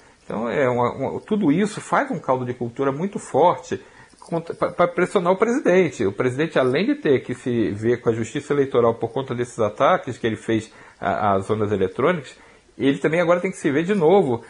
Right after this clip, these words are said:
com a, o desgaste que ele sofreu pelos problemas no combate à pandemia. Então, ele tá sob fogo cruzado. Como você falou, Carol, a questão do voto impresso pode morrer mesmo na comissão. Os partidos políticos não tão apoiando a questão e não querem que mude o sistema atual. Isso tudo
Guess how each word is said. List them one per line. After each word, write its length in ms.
com 120
a, 140
o 120
desgaste 540
que 80
ele 80
sofreu 260
pelos 220
problemas 440
no 100
combate 300
à 60
pandemia. 420
Então, 300
ele 180
tá 220
sob 240
fogo 300
cruzado. 540
Como 180
você 120
falou, 300
Carol, 260
a 120
questão 280
do 80
voto 220
impresso 380
pode 240
morrer 280
mesmo 400
na 100
comissão. 540
Os 100
partidos 380
políticos 480
não 220
tão 180
apoiando 500
a 40
questão 440
e 40
não 180
querem 460
que 160
mude 300
o 20
sistema 440
atual. 340
Isso 220
tudo 260